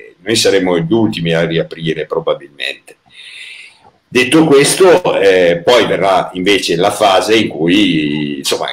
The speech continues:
questo coronavirus, se non, se non verrà un vaccino, verrà un po' come per l'H I V, eh, una cura magari,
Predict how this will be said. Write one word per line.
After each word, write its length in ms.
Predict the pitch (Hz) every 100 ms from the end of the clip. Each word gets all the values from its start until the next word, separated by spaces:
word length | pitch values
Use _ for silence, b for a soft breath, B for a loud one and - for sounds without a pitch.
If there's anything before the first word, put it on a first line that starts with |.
| 71
questo 440 | - 90 - 98
coronavirus, 800 | 90 98 92 92 107 117 107 -
se 260 | - - 117
non, 300 | 117 117 123
se 220 | - 123
non 220 | 123 135
verrà 300 | 123 123 127
un 140 | 127 127
vaccino, 640 | 123 131 - 147 127 107
verrà 580 | 98 98 95 98 95 -
un 120 | 95
po' 240 | 104 101
come 260 | 101 98 92
per 220 | - 95
l'H 360 | 95 92 - 101
I 160 | 98
V, 400 | 90 104 123 107
eh, 580 | 87 82 87 92 87 90
una 560 | 90 90 85 87 90 87
cura 580 | - 139 131 95 80 -
magari, 540 | 82 87 87 78 73